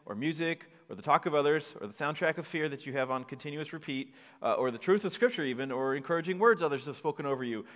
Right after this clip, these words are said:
or anything else that comes your way. You actually get to decide what takes up permanent residence and what doesn't even get to rent one night. That's on you. So I would encourage you,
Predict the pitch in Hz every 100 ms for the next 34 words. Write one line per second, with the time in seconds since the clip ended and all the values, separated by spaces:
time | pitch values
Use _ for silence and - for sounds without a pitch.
0 | - - - 170 156 156 220 262 254 220
1 | 220 208 - 196 175 175 135 170 262 247
2 | 262 - 233 190 208 - 185 175 - 220
3 | 202 151 160 - - - 220 - 220 220
4 | - 208 - - 202 196 180 151 165 175
5 | 226 285 220 - - - _ _ _ _
6 | _ _ _ _ _ _ _ _ _ _
7 | _ _ _ _ 131 135 139 160 151 139
8 | 143 127 120 117 117 110 104 104 95 90
9 | 69 - _ _ _ _ _ _ _ _
10 | _ _ - 180 214 220 151 - - -
11 | _ _ _ _ - 196 170 - - -
12 | - 208 302 226 262 320 208 156 175 247